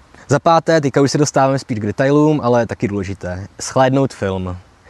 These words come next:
Nepíše se na začátku se S, ale se Z. Kdyby jsme s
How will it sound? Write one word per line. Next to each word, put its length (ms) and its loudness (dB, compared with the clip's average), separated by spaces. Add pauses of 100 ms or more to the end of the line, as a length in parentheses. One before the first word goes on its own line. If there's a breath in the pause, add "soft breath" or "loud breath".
(100)
Nepíše 440 -2
se 140 -4
na 80 0
začátku 420 -2
se 180 -4
S, 340 0 (220 loud breath)
ale 160 0
se 240 -4
Z. 240 -8 (760 soft breath)
Kdyby 220 0
jsme 180 0
s 420 -2